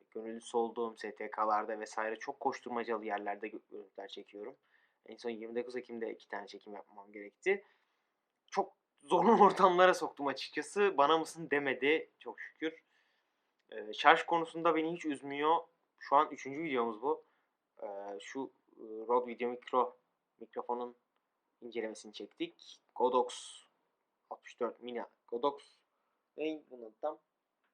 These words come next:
Godox Z altmış dört dün incelemesini çektik. İşte hepsinin ham görüntüsü on beş yirmi dakika, yirmi beş dakika civarı var. Fotoğrafları vesaire çekiliyor. Kapak fotoğrafı için. Ve,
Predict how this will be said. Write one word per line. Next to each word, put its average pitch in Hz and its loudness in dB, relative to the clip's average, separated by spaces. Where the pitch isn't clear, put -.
Godox 160 4
Z 143 2
altmış - 2
dört - -2
dün 131 -8
incelemesini 107 -12
çektik. - -8
İşte - -6
hepsinin 131 -8
ham 143 2
görüntüsü 127 -6
on 135 2
beş 123 -2
yirmi 117 -6
dakika, 120 -6
yirmi 117 -4
beş 117 -6
dakika 104 -12
civarı 101 -10
var. 120 0
Fotoğrafları 110 -4
vesaire 104 -8
çekiliyor. 101 -16
Kapak - -8
fotoğrafı - -16
için. 180 -4
Ve, 143 2